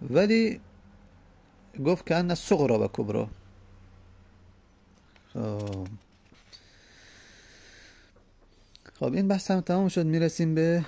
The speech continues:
تعجب که دیگه انشالله در جلسه بعد خواهیم خوند. و صلی الله علی سیدنا مولانا محمد و علی آله و صحبه و سلم. خب، البته دو تا تنبیه هم نخوندیم، نه؟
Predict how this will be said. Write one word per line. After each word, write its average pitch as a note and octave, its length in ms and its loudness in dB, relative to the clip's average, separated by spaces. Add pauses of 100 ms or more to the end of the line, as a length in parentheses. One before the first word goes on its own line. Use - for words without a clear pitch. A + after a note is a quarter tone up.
(760)
تعجب G#2 680 -2
که C3 120 -8
دیگه B2+ 180 -6
انشالله B2 520 -2 (460)
در A#2+ 140 -2
جلسه A2+ 300 -2
بعد A2+ 200 0
خواهیم G#2+ 260 -4
خوند. D3 340 -2 (600)
و - 20 -14
صلی B2 300 -2
الله A2+ 400 0
علی G#2+ 160 -4
سیدنا B2+ 440 -4
مولانا A2 380 -2
محمد B2+ 600 -4 (500)
و C#3 80 -6
علی B2 180 0
آله A2+ 340 -2
و G#2+ 40 -4
صحبه G#2 420 -6
و G#2 100 -6
سلم. G#2+ 500 -4 (1700)
خب، E3+ 120 -2
البته C3+ 440 0
دو D3+ 180 -4
تا C#3 60 -12
تنبیه C#3 360 -2
هم D3+ 160 -2
نخوندیم، A#2 420 -4
نه؟ C#3 180 -2